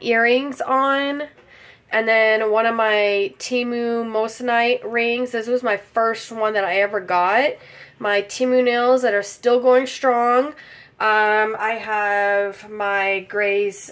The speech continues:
uh, Anatomy sweatshirt. And then some sweatpants that I got from, um,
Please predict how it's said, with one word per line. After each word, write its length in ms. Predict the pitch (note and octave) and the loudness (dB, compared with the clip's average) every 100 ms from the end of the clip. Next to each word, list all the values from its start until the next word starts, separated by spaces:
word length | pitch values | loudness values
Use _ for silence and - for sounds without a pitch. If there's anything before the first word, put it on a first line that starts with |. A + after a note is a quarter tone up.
| - | -10
uh, 320 | G3+ G3 F#3 | -6 -6 -6
Anatomy 500 | F#3+ G3+ G3 F#3+ F#3+ | -6 -2 -2 -2 -8
sweatshirt. 960 | F#3 - C4 C4 - B3+ A#3+ A#3+ A#3 - - - - - - | -10 -6 -2 -2 -2 -4 -2 -2 -4 -16 -20 -20 -20 -16 -10
And 180 | A3 G#3+ | -8 -4
then 380 | G#3 G#3 G#3 - | -4 -6 -8 -14
some 560 | - - G#3+ G3+ G3+ G3 - - - _ | -16 -8 -4 -4 -6 -10 -14 -20 -20 _
sweatpants 840 | - - D4+ D4 - C4+ C4 C4 | -20 -8 -6 -6 -8 -6 -6 -6
that 140 | B3 A#3 | -4 -2
I 140 | A3+ | -2
got 320 | G#3+ A3 G#3+ | 0 0 0
from, 680 | - - G#3 G3+ G3 F#3+ G3 - | -4 -6 -2 -2 -2 -4 -8 -10
um, 760 | G3 G3 F#3 F3+ E3+ D#3 D#3 | -4 -2 -2 -2 -2 -6 -12